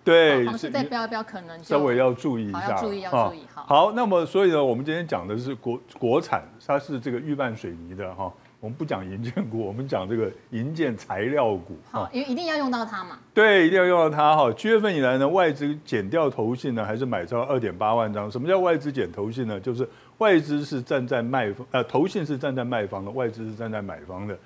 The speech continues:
Speaker 1: 所以还是，还是外资还是看好哦，还是看好。那另外呢，其实呢，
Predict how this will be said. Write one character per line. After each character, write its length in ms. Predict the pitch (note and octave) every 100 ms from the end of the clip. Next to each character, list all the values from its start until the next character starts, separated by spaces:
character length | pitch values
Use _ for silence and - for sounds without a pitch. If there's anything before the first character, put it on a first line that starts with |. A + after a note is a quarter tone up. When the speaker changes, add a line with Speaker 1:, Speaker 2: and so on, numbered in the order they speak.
| _ _
Speaker 1:
所 140 | D#3
以 20 |
还 160 | C3+ C3+
是， 240 | E3+ D#3 - -
还 220 | - C3+
是 160 | E3 E3+ -
外 200 | A3 D3+
资 240 | B2+ C3+
还 200 | - A#2
是 100 | C3
看 260 | B2 B2+ G#2
好 240 | F2+ D2+
哦， 180 | - G2 F#2+
还 100 | A2+
是 100 | B2
看 220 | C3 A2
好。 160 | F#2 - - _ -
那 80 |
另 260 | F3+ A3+ G#3
外 160 | G3 D#3
呢， 140 | A#2+
其 180 | A2 C#3+
实 180 | D3+ C3
呢， 140 | B2